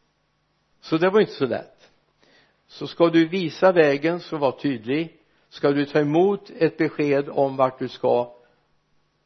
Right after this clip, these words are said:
så ta noga reda på vart du ska. Inte bara en chansning, kanske, att det händer någonting. Och den tredje bilden jag vill ta med dig,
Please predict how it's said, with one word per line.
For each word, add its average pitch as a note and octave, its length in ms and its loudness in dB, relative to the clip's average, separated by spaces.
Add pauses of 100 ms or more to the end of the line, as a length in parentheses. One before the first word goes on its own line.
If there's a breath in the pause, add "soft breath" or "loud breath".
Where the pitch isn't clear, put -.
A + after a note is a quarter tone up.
(140)
så - 180 -12
ta D3+ 200 -2
noga D3 520 -4
reda F#3 260 -6
på - 140 -14
vart G2+ 180 -8
du G2 100 -16
ska. - 280 -20 (800)
Inte D#3+ 240 -2
bara D#3+ 180 4
en B2 80 -4
chansning, B2 400 -4
kanske, C#3 640 -4 (300)
att - 200 -4
det C3 80 0
händer A#2 300 -6
någonting. B2 400 -18 (300)
Och F#3+ 240 2
den G3 100 4
tredje G3 640 0
bilden B2+ 380 -2
jag A2+ 120 0
vill A2+ 120 -6
ta B2+ 140 -6
med - 260 -10
dig, - 220 -12